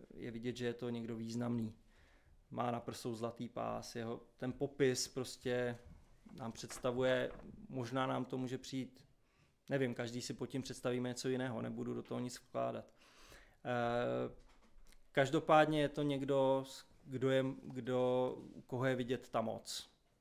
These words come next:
Jo, nohy podobné kovu přetavenému ve výhni, eh, hlas jako hukot pří-, příboje. Není to někdo nenápadný, je to někdo mocný,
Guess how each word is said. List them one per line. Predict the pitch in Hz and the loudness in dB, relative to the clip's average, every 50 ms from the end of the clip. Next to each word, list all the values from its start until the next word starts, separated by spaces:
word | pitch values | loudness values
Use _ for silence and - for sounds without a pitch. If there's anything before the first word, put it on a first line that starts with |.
| _ _ - | _ _ -4
Jo, | 123 123 127 127 | -2 -2 0 0
nohy | 131 127 123 135 143 | 0 2 2 0 0
podobné | 139 - 131 127 131 123 135 135 135 | 0 0 0 0 2 0 0 0 -2
kovu | 131 - 127 123 127 | -2 -2 -2 -4 -4
přetavenému | 120 - 135 123 - 127 120 120 123 120 120 123 127 127 127 | -4 -6 -8 -6 -4 -2 0 0 0 0 0 0 -2 -2 -2
ve | 123 123 | -2 -2
výhni, | 123 123 127 117 135 135 131 135 135 135 - - - - - - - - - - | -2 -2 -2 -2 0 0 0 0 -2 -4 -10 -18 -20 -20 -20 -20 -20 -20 -18 -10
eh, | 139 123 120 120 120 120 | -6 -2 0 0 0 0
hlas | 104 104 113 117 120 120 - - | 0 0 2 2 2 2 0 -2
jako | 135 123 - - 123 | -2 -2 -2 -2 -4
hukot | 117 120 - - 135 - - | -4 -4 -6 -6 -8 -8 -8
pří-, | - - - 117 117 117 - - - - | -12 -12 -10 -10 -10 -10 -12 -18 -20 -20
příboje. | - - - 127 113 113 123 120 117 113 - - - | -18 -12 -10 -8 -4 0 2 2 2 0 -2 -8 -8
Není | 123 127 135 143 139 | -4 -2 0 0 0
to | - - 135 | 0 0 0
někdo | 131 127 127 127 131 127 | 0 0 0 0 0 0
nenápadný, | 123 123 127 123 123 120 - 120 113 117 117 113 - - - | 0 0 2 0 0 0 0 0 0 0 -2 -4 -8 -10 -8
je | - 123 | -6 -6
to | 120 - 135 | -4 -4 -2
někdo | 131 131 123 123 127 123 | -2 -2 -2 -2 -2 -2
mocný, | 120 120 120 - - 135 131 131 131 | -2 -2 -4 -4 -4 -2 -2 -2 -2